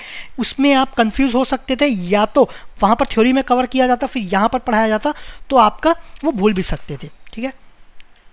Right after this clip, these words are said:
तो इसलिए एक केस जो हम पढ़े थे डिफरेंशियल मैनोमीटर, उसको वापस से पढ़ेंगे, उसमें एक स्पेशल कंडीशन है वो अप्लाई, अप्लाई करेंगे, उससे आपका ये क्वेश्चन के लिए फॉर्मूला डराइव हो जाएगा, ठीक है।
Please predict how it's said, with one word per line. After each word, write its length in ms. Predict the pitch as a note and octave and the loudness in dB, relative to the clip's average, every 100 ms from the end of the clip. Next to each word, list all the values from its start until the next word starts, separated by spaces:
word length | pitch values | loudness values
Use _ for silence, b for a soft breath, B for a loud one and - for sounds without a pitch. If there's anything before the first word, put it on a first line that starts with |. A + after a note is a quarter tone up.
| - | -16
तो 60 | - C4 | -6 -4
इसलिए 380 | A3 C4+ B3+ D4 B - | 0 2 2 0 B -6
एक 200 | A#3+ B3 | -2 0
केस 160 | - C4 | 2 2
जो 100 | A3+ | 4
हम 100 | A3 | 2
पढ़े 180 | A3+ A3 | 2 2
थे 120 | F#3+ | 2
डिफरेंशियल 640 | F3 F3+ - G#3+ A3 C4 | 2 -2 0 0 2 2
मैनोमीटर, 400 | A#3+ A#3 A3+ B3+ | 2 0 0 -2
उसको 260 | B3+ - A#3+ | -2 -4 -4
वापस 340 | D#3+ D#3+ - | -4 -4 -6
से 100 | - | -6
पढ़ेंगे, 360 | B3 A#3 A#3+ C#4 B B - | -2 0 2 0 B B -2
उसमें 260 | B3 D#4+ | 0 0
एक 80 | D#4 | 0
स्पेशल 320 | - B3+ - - | 2 4 2 4
कंडीशन 460 | B3+ B3 C4 - A#3 | 4 4 4 4 2
है 60 | |
वो 180 | D#3+ A3 | 0 4
अप्लाई, 300 | C4+ B3 A#3 | 4 6 2
अप्लाई 400 | B3 A3 - G#3 | 2 -4 2 2
करेंगे, 280 | G#3 G3 B3 | 4 0 0
उससे 300 | D4 - B3 | -4 -4 0
आपका 220 | G3+ - | 0 0
ये 60 | F#3 | -4
क्वेश्चन 360 | F#3 F3 C4 D4 B B - | -4 -2 -4 -4 B B -2
के 60 | |
लिए 80 | C#4+ - | 0 0
फॉर्मूला 340 | - F#3+ G3 | -2 0 2
डराइव 260 | F3+ D3 C#3+ | 0 -2 -4
हो 80 | C#3+ | -8
जाएगा, 220 | C#3 D3 - | -10 -10 -6
ठीक 100 | |
है। 80 | A#3+ | -6